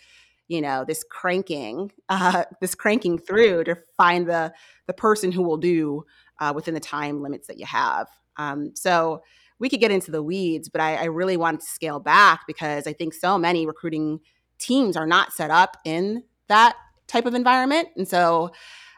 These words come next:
uh, there's not, there's not a ton of magic you can make when you can't plan and you can't,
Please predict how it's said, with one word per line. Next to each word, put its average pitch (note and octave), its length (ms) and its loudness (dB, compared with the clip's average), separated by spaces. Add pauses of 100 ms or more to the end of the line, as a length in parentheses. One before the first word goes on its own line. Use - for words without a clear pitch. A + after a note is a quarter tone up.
uh, D3+ 300 0
there's F3 240 -4
not, F3+ 320 4 (440)
there's F#3 160 -6
not G#3 100 2
a - 20 -8
ton A#3 220 -4
of E3+ 100 -2
magic E3 400 0
you E3+ 60 -10
can C#3+ 180 -10
make D#3 360 -4
when C#3+ 100 -6
you C#3+ 80 -6
can't D3+ 320 -12
plan C#3+ 640 -6
and D3+ 140 -6
you D3 40 -8
can't, C#3+ 480 -10